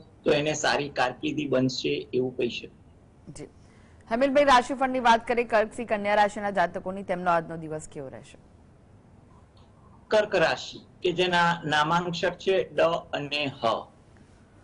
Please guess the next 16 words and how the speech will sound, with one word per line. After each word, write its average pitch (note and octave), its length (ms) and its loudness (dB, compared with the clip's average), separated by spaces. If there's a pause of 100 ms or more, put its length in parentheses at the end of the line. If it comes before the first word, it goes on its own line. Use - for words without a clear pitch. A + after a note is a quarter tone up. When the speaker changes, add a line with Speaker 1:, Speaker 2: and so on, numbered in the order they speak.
(240)
Speaker 1:
તમને G3+ 360 0
આજે, G3 720 2
અ, E3+ 280 4
થોડીક F#3+ 600 -2
વ્યસ્તતા E3+ 880 -2
કોઈ D#3 180 -2
પણ E3 320 -2
કામકાજમાં, D#3+ 1120 -2
અ, C3+ 40 2
આવી C#3 500 0
જાય D3+ 320 -2
તેવા C#3+ 640 0
યોગ C3 460 -4
બની B2 260 -4
રહ્યા A2 320 -2
છે. E3 300 -4